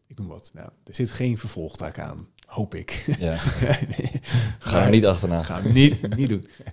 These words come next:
Speaker 1: Maar dat, dat is wel vervelend. Ehm, ja, of, of je hebt een vervelend gesprek gevoerd met iemand. En misschien zit er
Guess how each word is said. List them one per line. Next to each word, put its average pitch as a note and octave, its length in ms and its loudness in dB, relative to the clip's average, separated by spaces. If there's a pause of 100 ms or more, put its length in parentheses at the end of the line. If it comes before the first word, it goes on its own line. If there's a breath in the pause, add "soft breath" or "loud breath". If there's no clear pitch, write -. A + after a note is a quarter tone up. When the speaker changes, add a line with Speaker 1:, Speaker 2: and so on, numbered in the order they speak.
Speaker 1:
Maar A2+ 340 0
dat, A#2 300 -2
dat B2 120 -12
is G#2+ 60 -6
wel D3+ 140 4
vervelend. G#2 500 -4
Ehm, B2 200 -10 (140)
ja, - 300 -14
of, - 120 -20
of F#2+ 340 -8
je B2 80 -4
hebt G#2+ 140 -4
een G#2+ 80 -2
vervelend A#2+ 300 -2
gesprek - 240 -4
gevoerd G2 240 0
met F#2 120 -2
iemand. F2 300 -16
En G2 100 -20
misschien B2 360 -4
zit A#2 160 -6
er G2+ 300 -4